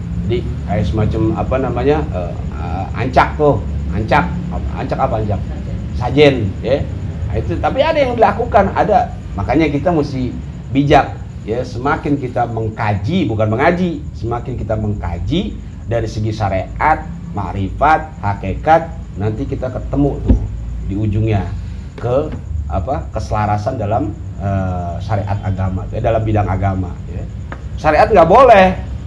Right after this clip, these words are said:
tapi makrifat boleh. Tuh. Karena syariat itu zohir, kalau makrifat nggak zohir, di hati dia. Ya. Kalau, kalau Walid kan contohnya yang simpel, pakai cincin nggak haram, pakai keris nggak haram.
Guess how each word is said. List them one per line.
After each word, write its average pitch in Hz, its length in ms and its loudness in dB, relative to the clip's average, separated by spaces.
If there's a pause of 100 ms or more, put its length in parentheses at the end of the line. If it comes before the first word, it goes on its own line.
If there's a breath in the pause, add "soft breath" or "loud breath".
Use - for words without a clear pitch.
(260)
tapi 123 160 0
makrifat 131 400 4
boleh. 139 480 8 (800)
Tuh. 85 240 -6 (560)
Karena 135 240 6
syariat 180 400 6
itu 156 240 0
zohir, 214 400 8 (320)
kalau 131 240 2
makrifat 120 320 0
nggak 208 160 4
zohir, 240 400 4
di 127 80 -2
hati 180 320 0
dia. 226 400 4 (800)
Ya. 147 240 -4 (640)
Kalau, 85 220 -8
kalau 92 160 0
Walid 101 260 0
kan 202 160 0
contohnya 170 380 2
yang 139 60 -2
simpel, 110 440 0 (380)
pakai 123 240 -4
cincin 202 480 -2 (320)
nggak 110 240 2
haram, 196 560 4
pakai - 240 -2
keris 202 240 -2
nggak 175 160 4
haram. 214 480 2